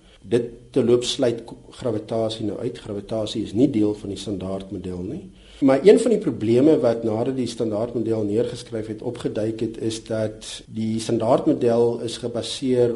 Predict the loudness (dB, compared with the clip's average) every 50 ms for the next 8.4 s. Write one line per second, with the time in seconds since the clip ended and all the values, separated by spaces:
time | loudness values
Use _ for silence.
0 | -4 -8 -8 -6 -6 -6 -8 -10 -10 -8 -4 -2 -2 -2 -4 -4 -6 -8 -6 -8
1 | -10 -4 -4 -4 -4 -4 -6 -4 -2 -2 -2 -2 -4 -6 -6 -4 -4 -4 -4 -6
2 | -6 -2 -2 -2 0 0 2 2 2 2 2 0 -2 -4 -2 -2 -2 -2 -2 -2
3 | -2 -2 -2 -4 -6 -12 -20 -20 -20 -16 -10 0 4 4 4 4 4 0 0 0
4 | 0 0 0 0 -2 -2 -2 -2 0 0 2 2 4 4 4 6 4 4 2 -2
5 | -4 -4 -4 -4 -4 -8 -6 -2 -2 -2 -2 -2 -4 -2 0 0 0 0 -2 -4
6 | -6 -8 -14 -20 -20 -20 -20 _ _ -12 -4 0 2 4 4 4 4 4 4 4
7 | 4 4 2 2 -4 -8 -10 -8 -8 -6 -6 -6 -8 -10 -12 -12 -10 -6 -4 -4
8 | -4 -6 -6 -6 -6 -4 -4 -6